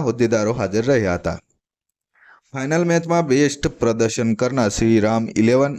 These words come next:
અગારા કૌંસ ઉના ખેલાડીને શ્રી તુષારભાઈ પટેલને man of the match એવોર્ડ માટે પાંચસો એક રોકડ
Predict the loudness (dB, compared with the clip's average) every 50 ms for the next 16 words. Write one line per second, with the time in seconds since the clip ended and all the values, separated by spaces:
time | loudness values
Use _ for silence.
0 | -4 -4 -2 -2 -2 -2 -2 -4 -4 -4 -2 -2 -2 -4 -6 -6 -2 0 2 2
1 | 2 2 0 -2 -2 0 0 0 0 0 0 0 0 0 -2 -4 -6 -12 -20 -20
2 | -18 -10 -6 -2 0 0 0 0 0 0 0 0 0 0 0 -2 -2 -2 -2 -4
3 | -4 -4 -2 -2 -2 0 0 -2 -4 -4 -4 -2 0 0 0 0 0 0 2 2
4 | 2 0 -2 -2 -2 -2 -2 -2 -2 -2 -2 0 2 2 2 2 0 -2 -4 -6
5 | -6 _ _ _ _ -2 2 2 2 2 0 -2 -2 -4 -4 -2 0 0 0 0
6 | 0 -2 -4 -2 -2 -2 0 0 0 0 0 2 2 2 2 2 0 -2 0 0
7 | 0 0 0 0 0